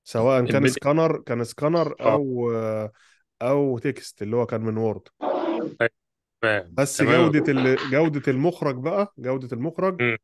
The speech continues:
Speaker 1: بتعتمد على جودة اللي أنت مدخله.
Speaker 2: يعني جودة البي دي إف بتاعي يعني.
Speaker 1: آه، جودة ال، البي دي إف
Speaker 2: يعني
Speaker 1: بتاعك. ما
Speaker 2: ربما،
Speaker 1: يبقاش، ما يبقاش مهزوز
Speaker 2: ربما،
Speaker 1: وبايظ وعايز منه نتيجة.
Speaker 2: آه.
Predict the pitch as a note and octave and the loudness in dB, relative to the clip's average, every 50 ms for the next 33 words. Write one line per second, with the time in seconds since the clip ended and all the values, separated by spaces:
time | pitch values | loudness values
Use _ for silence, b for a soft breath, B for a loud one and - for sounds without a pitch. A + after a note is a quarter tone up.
0 | _ _ _ _ _ - A#2 A#2 B2+ A#2 A2 G#2+ G#2+ D#3+ E3 E3 C#3+ C3 B2 B2 | _ _ _ _ _ -8 -4 -2 0 0 0 0 -2 -4 -2 -2 -2 0 0 0
1 | B2 A#2+ C#3 D#3+ D#3+ D3 C#3+ C3 - B2+ B2+ D3+ D3 C3+ C#3 B2+ A#2+ A#2+ A2+ - | -2 -2 -2 -2 -2 -2 -4 -6 -6 -6 -6 -6 -6 -6 -6 -6 -6 -8 -8 -8
2 | - B2 A2 G#2+ - _ _ _ _ _ _ _ _ _ _ _ _ _ _ _ | -8 -8 -8 -10 -12 _ _ _ _ _ _ _ _ _ _ _ _ _ _ _
3 | _ _ _ _ _ _ _ - B2 G#2+ G#2+ A2+ A2+ G#2 - B2+ A#2 B2 C3 C3 | _ _ _ _ _ _ _ -4 -2 0 2 2 0 0 -2 0 2 2 2 2
4 | C#3 C3+ - A#2 A2 A#2+ B2 C3 C#3 C#3 - - A#2+ - - - A#2 G#2 F#2+ F#2+ | 0 -4 -6 -4 -2 0 0 0 -2 -4 -8 -14 -18 -8 -4 -2 0 0 0 -2
5 | F#2 F2 E2+ E2 _ _ _ _ _ _ _ - C3 C3+ C3 C3 C#3+ D3+ D3 C#3 | -6 -8 -10 -14 _ _ _ _ _ _ _ -2 0 2 2 4 4 4 4 2
6 | C3 C3 A#2+ A#2+ A#2+ A#2 A2+ A#2+ C3 C#3+ C#3+ - B2 - - A#2+ A#2 A2+ A2 - | 2 0 -2 -2 -2 -2 -2 -2 -2 -2 -4 -4 -6 -4 -2 0 0 0 0 -2
7 | A2 A2 A2+ B2+ C#3+ D3+ D3 D3 - - - - - - - - - - - B2 | -4 -4 -2 0 2 2 0 0 -4 -8 -10 -10 -10 -10 -12 -12 -12 -8 -6 -6
8 | B2 B2 C#3+ - - - E3 D3 C#3 C3+ C#3 D3+ E3+ D#3+ D3 C3+ C#3+ D#3 E3+ F3+ | -2 0 0 0 0 0 0 -2 2 2 2 2 2 0 -4 -2 -2 0 2 2
9 | F#3 F#3 F3 D#3 C#3+ C3+ B2+ B2+ C#3 E3 D#3 D3+ E3 E3 E3+ E3 E3 D#3 - G3 | 2 2 0 0 -4 -6 -6 -4 -4 -4 -6 -6 -6 -6 -4 -4 -6 -4 -2 -2
10 | G3 F3 B2+ A#2 A2 | -2 0 0 -2 -2